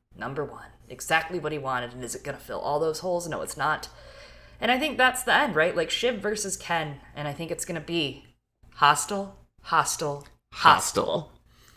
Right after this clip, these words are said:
Speaker 2: Yeah, I love that being the fight, the outsider and the insider, both of whom had, at various points, both Shiv and Ken have thought of themselves as the knight in shining armor who's gonna remake this empire. Instead, they just end up fighting over the scraps. I think that is perfect for both of them. And yeah, I think Roman,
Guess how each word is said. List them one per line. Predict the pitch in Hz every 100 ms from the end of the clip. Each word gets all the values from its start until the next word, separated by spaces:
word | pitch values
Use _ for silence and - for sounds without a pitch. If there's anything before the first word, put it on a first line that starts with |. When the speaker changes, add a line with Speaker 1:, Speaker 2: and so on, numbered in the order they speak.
| _
Speaker 2:
Yeah, | - 110 110
I |
love | 113 117 104
that | 107 98
being | 104 101
the |
fight, | 98 110 101 90 -
the | 113
outsider | 110 107 - 104 104
and | 104
the | 104
insider, | 107 101 107 104 104 101
both | - 110
of | 117
whom | 113 113 104
had, | 107 -
at | 113 - 117
various | 107 120 143 151
points, | - 156 147
both | 113 117
Shiv | - 123
and | 117
Ken | 120 117
have | 104
thought | 120 110
of | 101
themselves | 104 - 107 98 98
as | 98 - - - - -
the | 107
knight | 104 -
in | 101
shining | - 110 104 104
armor | 101 104
who's | 101
gonna | 98 101
remake | 101 101 104
this | 101 98
empire. | 98 - 104 92
Instead, | 107 107 -
they | 104
just | - 101 -
end | 104
up | 104
fighting | - 107 110 107
over | 107
the | 107
scraps. | - - - - - - _ - _
I | -
think | - 101
that | 98
is | 95
perfect | - 104 101
for |
both | 101 104 -
of | -
them. | - -
And | 113
yeah, | 117
I |
think | 113 135 107
Roman, | 117 113 104 98